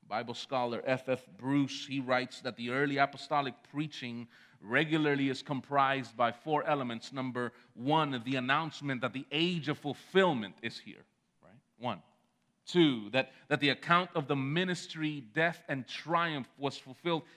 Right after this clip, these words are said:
in Jesus. This is it right here, right? Verse, uh, uh, uh, three is the citation of Old Testament scriptures. They would always take you back to the Old Testament in their preaching. Like, if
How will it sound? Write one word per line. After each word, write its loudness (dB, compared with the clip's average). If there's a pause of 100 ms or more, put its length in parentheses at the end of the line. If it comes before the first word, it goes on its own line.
in -2
Jesus. -2
This -8
is -10
it -2
right -10
here, -20 (280)
right? -20 (1200)
Verse, -10 (160)
uh, -4
uh, 2 (140)
uh, -6
three 0
is -4 (160)
the -4
citation 0
of -4
Old 4
Testament 0
scriptures. -4
They 0
would -2
always 0
take -2
you -6
back 2
to -4
the -6
Old 2
Testament -4
in -6
their 0 (260)
preaching. -2
Like, 2
if 0